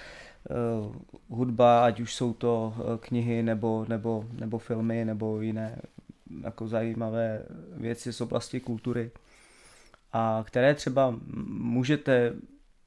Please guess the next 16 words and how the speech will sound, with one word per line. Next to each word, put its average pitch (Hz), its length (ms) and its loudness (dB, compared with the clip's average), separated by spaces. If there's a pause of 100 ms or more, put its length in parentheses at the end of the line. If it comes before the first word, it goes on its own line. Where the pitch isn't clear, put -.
(180)
a 127 100 4
jsou 131 280 2
dostupné 127 460 0
i 127 60 0
v - 20 -6
České 131 320 2
republice, 131 720 4
abyste, 120 480 2 (580)
e, 123 160 4
měli 131 340 6
ten 131 160 4
přístup 123 480 -4
jako 123 480 2 (520)
ulehčený, 131 680 2
jednodušší. 120 680 0 (720)
A 117 420 6